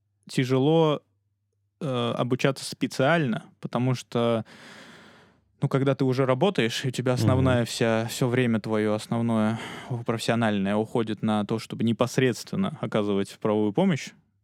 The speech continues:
Speaker 1: и вот заниматься делом конкретным каким-то, да, очень тяжело ещё выкраивать время на параллельное, а, обучение в его классическом понимании. А когда это происходит естественным образом, то вот два варианта это делать. Это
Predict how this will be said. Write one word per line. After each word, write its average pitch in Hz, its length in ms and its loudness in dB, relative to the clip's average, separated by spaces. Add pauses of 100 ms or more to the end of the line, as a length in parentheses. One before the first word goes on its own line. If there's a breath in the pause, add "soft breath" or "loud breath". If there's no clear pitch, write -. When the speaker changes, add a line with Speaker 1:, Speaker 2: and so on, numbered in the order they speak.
(240)
Speaker 1:
и 104 100 -2
вот 104 140 0
заниматься 113 440 2
делом 104 340 2
конкретным 107 560 -4
каким-то, 107 380 -6
да, 151 240 -2 (1000)
очень - 300 -2
тяжело 123 400 2
ещё 117 380 0
выкраивать 113 540 0
время 120 320 0
на 107 140 2
параллельное, 107 760 0 (300 loud breath)
а, 107 220 -2
обучение 117 680 0
в - 20 0
его 107 200 0
классическом - 600 -4
понимании. 104 540 0 (380 loud breath)
А 104 100 -4
когда 131 300 2
это 113 160 0
происходит 113 400 -2
естественным 113 580 0
образом, 131 440 2
то 107 100 -4
вот 107 180 0
два 113 200 4
варианта 107 380 2
это 104 160 -2
делать. 156 320 0
Это 110 320 -4